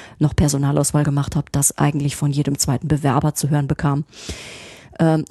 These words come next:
Perfektionismus als vermeintliche Schwäche, die aber eigentlich doch eine Stärke ist,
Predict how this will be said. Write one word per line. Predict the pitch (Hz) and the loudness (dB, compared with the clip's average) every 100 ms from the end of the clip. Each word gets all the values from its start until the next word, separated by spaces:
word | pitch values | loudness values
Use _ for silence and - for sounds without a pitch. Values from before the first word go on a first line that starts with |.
| - | -2
Perfektionismus | 180 175 165 - 165 185 - 147 139 - | 0 0 0 0 2 2 2 0 -2 -2
als | 147 147 143 - | -2 0 0 -2
vermeintliche | - 160 151 147 175 185 175 156 - 156 | 0 0 2 2 2 0 0 -2 0 -2
Schwäche, | 151 - 160 156 156 | -2 -2 -2 0 -2
die | 151 | 0
aber | 147 - | -2 0
eigentlich | 165 151 151 | 0 0 -2
doch | 160 - | -2 -2
eine | 151 147 | -2 -2
Stärke | - - 151 170 175 190 | -2 0 2 2 2 0
ist, | 160 156 - | 2 -2 -4